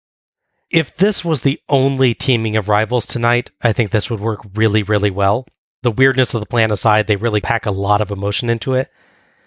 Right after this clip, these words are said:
Unfortunately, it's not. We're eight matches in, and in every single match so far, we've either gotten a tag team just happening to still end up together, a tag team on opposing sides,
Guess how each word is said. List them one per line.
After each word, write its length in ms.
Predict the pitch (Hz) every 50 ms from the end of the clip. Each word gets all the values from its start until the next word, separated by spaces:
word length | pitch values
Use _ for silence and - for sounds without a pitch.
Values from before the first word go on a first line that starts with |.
| _ _ _ _ _ _ _ _ _ _ _ _ _ -
Unfortunately, 880 | - 151 135 117 - 151 156 147 - - 139 127 120 120 113 110 139 - -
it's 240 | - 113 - - -
not. 420 | 107 104 90 87 - - - - _ _ _ _ _ _ _ _ _ _ _ _ _ _ _ -
We're 240 | - 135 117 135 147
eight 240 | 143 151 170 160
matches 360 | 156 147 139 - - 127 98 98
in, 260 | 107 98 92 98 113 -
and 120 | 113 110
in 140 | 110 120 - -
every 380 | 135 139 143 147 165 175 170 156
single 480 | - - - 156 143 143 143 143 139
match 340 | 123 117 117 113 113 - -
so 240 | - - 120 110 101
far, 400 | - - 107 98 92 82 92 117 _ _ _ _ _ -
we've 200 | 123 117 123 - -
either 260 | 165 180 165 151 123
gotten 420 | - 104 107 113 107 98 98 104 -
a 80 | - 104
tag 300 | - - 127 139 147 -
team 180 | - 170 165 139
just 180 | - 123 -
happening 340 | - 117 113 - 135 131 127
to 80 | 120 120
still 220 | - - 127 113
end 120 | 117 113 110
up 100 | 113 -
together, 440 | - - - 107 98 95 95 117 - _ - - - _ -
a 80 | 127
tag 240 | - 131 123 117 -
team 200 | - 123 113 110
on 100 | 107 104
opposing 400 | 95 - - 165 196 139 117 107 98
sides, 400 | - - 92 90 98 123 -